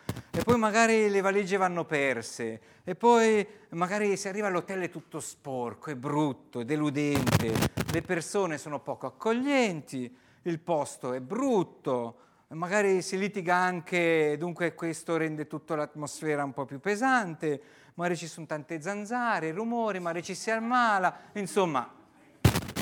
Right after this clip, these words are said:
Ma le vacanze sono come la vita.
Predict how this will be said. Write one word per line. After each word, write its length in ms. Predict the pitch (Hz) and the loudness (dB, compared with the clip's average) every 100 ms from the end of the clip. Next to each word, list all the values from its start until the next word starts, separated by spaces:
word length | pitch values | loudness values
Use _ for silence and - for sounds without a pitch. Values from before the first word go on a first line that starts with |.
| - _ _ _ _ _ _ _ _ _ - - - - _ - - _ _ _ _ _ - | -10 _ _ _ _ _ _ _ _ _ -20 -20 -20 -20 _ -20 -20 _ _ _ _ _ -10
Ma 80 | |
le 60 | 196 | -6
vacanze 460 | 294 - 311 277 139 | -4 -2 -2 -2 -6
sono 220 | 160 151 | -6 -4
come 220 | 202 214 | -2 0
la 120 | 165 | 0
vita. 480 | 120 135 131 - 90 | 0 -4 -8 -12 -18